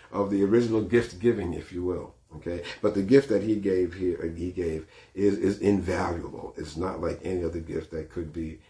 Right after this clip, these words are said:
conceived of or thought of by man to give to another person. And he decided to give. And why did he give his only Son to us? It says what? It says that, "So that whosoever believes on him should not perish but have everlasting life." So we have this gift, this invaluable gift that now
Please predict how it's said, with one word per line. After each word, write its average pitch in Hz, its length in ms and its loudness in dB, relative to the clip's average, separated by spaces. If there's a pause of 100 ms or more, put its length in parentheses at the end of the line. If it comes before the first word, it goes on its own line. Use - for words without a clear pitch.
(100)
conceived 113 520 0
of 82 160 0
or 78 140 -2
thought 90 320 -2
of 80 180 -4
by 85 180 -4
man 85 320 -2
to 80 100 -10
give 82 240 -4
to 95 80 0
another 85 240 0
person. 143 420 -6 (380)
And 104 100 0
he 113 60 4
decided 113 440 4
to 110 100 2
give. 101 440 6 (140)
And 104 180 2
why 127 240 8
did 135 160 4
he 120 120 4
give 117 580 4 (100)
his 98 220 -2
only 98 240 2
Son 98 300 -2
to 101 160 2
us? 95 180 0 (160)
It 85 60 -4
says 104 320 4
what? 107 320 2
It 78 80 -8
says 110 240 4
that, 101 200 4 (120)
"So - 180 -2
that 90 140 0
whosoever 123 420 4
believes 101 560 4
on 80 160 -6
him 73 300 -6 (100)
should 78 160 -8
not 82 260 -4
perish 87 280 0
but 78 80 -6
have 76 120 -4
everlasting 76 560 -4
life." 82 220 -6 (200)
So 92 140 2
we 139 180 12
have 160 260 6
this 139 160 0
gift, 110 260 2
this 92 160 -6
invaluable 113 560 4
gift 98 260 -2
that 92 120 0
now 110 400 2